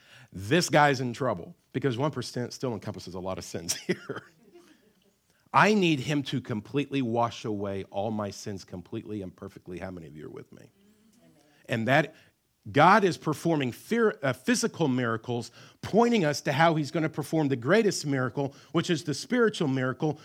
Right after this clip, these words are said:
which is transforming the human soul from darkness into light,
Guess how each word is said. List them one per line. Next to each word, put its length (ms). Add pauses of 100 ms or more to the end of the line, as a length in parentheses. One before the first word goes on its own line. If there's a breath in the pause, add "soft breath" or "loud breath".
which 200
is 120
transforming 1040 (160 loud breath)
the 100
human 340
soul 500 (160 loud breath)
from 220
darkness 440
into 160
light, 460